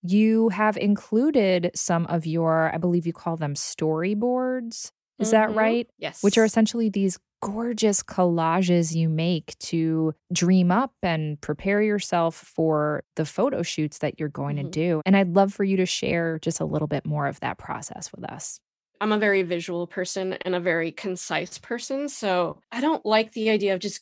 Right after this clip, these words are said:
Speaker 2: going and taking photos and grabbing props. I'm very specific in what I want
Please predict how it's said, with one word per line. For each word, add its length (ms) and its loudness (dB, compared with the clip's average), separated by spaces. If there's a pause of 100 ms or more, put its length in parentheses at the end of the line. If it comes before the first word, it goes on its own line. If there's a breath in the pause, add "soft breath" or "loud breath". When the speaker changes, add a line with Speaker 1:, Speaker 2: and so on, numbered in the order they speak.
(160)
Speaker 2:
going 520 0
and 260 -10
taking 400 -4
photos 500 -4
and 160 -6
grabbing 520 2
props. 440 0
I'm 200 2
very 580 4
specific 1040 0
in 160 0
what 400 4
I 120 0
want 380 0